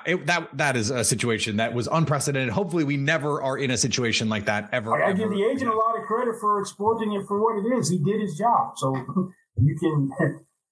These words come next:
Speaker 2: say what you want, but the agent did what he was supposed to under the circumstances. Played the three teams off
Speaker 1: Yeah.
Speaker 2: against each other and got the one that was desperate because they'd been eliminated to do something nobody saw coming.
Speaker 1: Yeah.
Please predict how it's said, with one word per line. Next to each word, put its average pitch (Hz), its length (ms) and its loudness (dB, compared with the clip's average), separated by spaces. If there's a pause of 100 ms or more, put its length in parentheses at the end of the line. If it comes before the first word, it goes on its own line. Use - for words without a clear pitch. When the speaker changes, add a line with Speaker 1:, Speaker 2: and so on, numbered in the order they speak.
Speaker 2:
say 175 180 0
what 196 260 4
you 190 120 -4
want, 180 340 2
but 139 240 0
the 127 80 0
agent 170 400 0
did 180 160 2
what 180 160 0
he 196 80 2
was 185 140 0
supposed 202 420 0
to 180 140 0
under 185 160 0
the - 80 -4
circumstances. - 840 -4 (100)
Played 156 220 2
the 180 140 2
three 180 240 -2
teams 180 320 -2
off 160 240 4
Speaker 1:
Yeah. 117 80 2
Speaker 2:
against 185 240 0
each 190 160 -4
other 214 340 2
and 147 140 0
got 156 240 0
the 160 80 -4
one 175 340 0
that 170 140 -4
was 139 300 0 (120)
desperate 185 580 0
because 151 280 0
they'd 156 180 0
been 160 80 0
eliminated 180 680 2
to 131 160 -10
do 160 40 -6
something 160 440 4
nobody 165 680 0 (520)
saw 160 200 2 (180)
coming. 175 280 -4 (840)
Speaker 1:
Yeah. 101 300 4